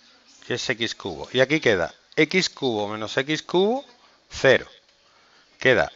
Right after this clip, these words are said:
menos dos x cuadrado. Menos tres x más cuatro x más x más siete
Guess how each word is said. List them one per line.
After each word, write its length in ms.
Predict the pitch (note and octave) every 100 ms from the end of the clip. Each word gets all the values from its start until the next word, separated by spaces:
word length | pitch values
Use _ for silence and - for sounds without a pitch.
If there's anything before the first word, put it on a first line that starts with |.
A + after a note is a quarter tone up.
| -
menos 580 | A#2+ A#2+ A#2 A2+ G#2 A#2
dos 220 | C#3+ -
x 260 | D3 D3+ -
cuadrado. 540 | - B2 G2 D#2 C2+ - _ _ _ - - - _ _ _
Menos 280 | A#2 A2+ A2
tres 240 | C3+ B2+
x 320 | A#2+ G2+ G2
más 160 | G#2 G#2
cuatro 380 | - A#2+ B2 A2+
x 360 | F2+ F2 -
más 300 | A2+ A2 -
x 560 | D#3+ F3 G3 A3+ - - _
más 200 | B2 G#2
siete 520 | - D3 E3+ E3 G#3